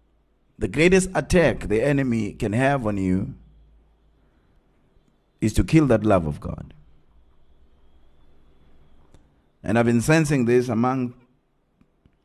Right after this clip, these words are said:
believers, and I've been praying for them.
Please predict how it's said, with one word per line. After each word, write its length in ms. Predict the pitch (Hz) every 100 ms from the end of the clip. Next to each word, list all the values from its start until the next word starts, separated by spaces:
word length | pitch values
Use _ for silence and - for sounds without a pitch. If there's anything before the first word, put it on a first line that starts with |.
| _ _ _ -
believers, 760 | 95 127 127 107 90 - - - _ _ _ _ _ _ _ _ _ _ _ _ _ _ _ _ -
and 80 | 92
I've 60 |
been 140 | 104 101
praying 300 | 131 143 135
for 160 | 127
them. 340 | 117 110 123